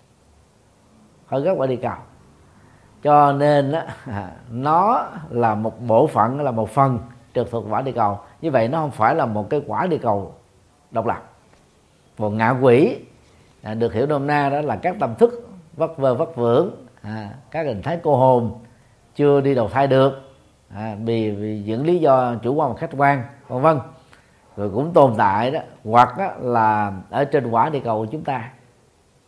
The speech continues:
tức là địa thượng,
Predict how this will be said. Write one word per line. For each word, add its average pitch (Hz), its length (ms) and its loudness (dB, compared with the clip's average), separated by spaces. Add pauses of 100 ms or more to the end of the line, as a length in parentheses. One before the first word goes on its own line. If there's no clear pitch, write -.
(880)
tức 147 100 -2
là 107 440 0 (140)
địa 113 200 0
thượng, 117 420 0